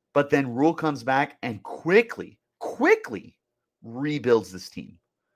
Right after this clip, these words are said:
And now they're right back to competing. I know they had a down year, but last year they won the Big twelve.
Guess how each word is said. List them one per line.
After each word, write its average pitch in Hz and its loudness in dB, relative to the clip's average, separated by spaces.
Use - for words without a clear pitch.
And 165 -6
now 175 -4
they're 160 4
right 131 0
back 143 2
to 139 -8
competing. 110 -10
I 131 0
know 131 0
they 143 2
had 135 -2
a 117 0
down 117 0
year, 98 -4
but 139 2
last 127 2
year 160 2
they 147 4
won 113 -4
the 131 -6
Big 110 -4
twelve. - -8